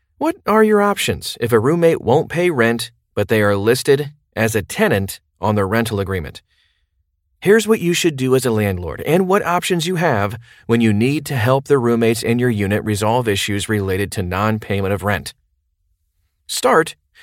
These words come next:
by ensuring that all tenants are actually on the lease. Before you take any steps to resolve or help resolve a non-payment issue, you should be sure to have all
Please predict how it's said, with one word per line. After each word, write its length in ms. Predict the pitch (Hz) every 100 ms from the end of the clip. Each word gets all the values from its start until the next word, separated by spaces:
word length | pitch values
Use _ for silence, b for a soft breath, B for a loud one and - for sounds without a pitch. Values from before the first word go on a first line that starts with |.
| b b
by 120 | 131 139
ensuring 560 | 135 - 180 180 190
that 160 | 147 135
all 300 | 139 160 190
tenants 480 | 196 - 143 147 147
are 180 | 123 -
actually 400 | 113 113 120 123
on 220 | - 123 135
the 80 |
lease. 440 | 147 214 262 - - _ _ _ _ B B B B
Before 260 | - 202 277
you 100 | 254
take 300 | 226 185 -
any 220 | 180 190
steps 480 | 170 - 139 90 -
to 140 | - 117
resolve 560 | 110 110 117 117 117
or 140 | - 104
help 260 | 117 143
resolve 380 | 113 107 98 101
a 40 | 104
non-payment 540 | 104 104 90 110 92
issue, 320 | 87 139 196 - b b b b b _ _
you 100 | 139
should 180 | 160 185
be 120 | 190
sure 320 | 180 - 139
to 80 | 135
have 200 | 113 110
all 420 | - 113 123 147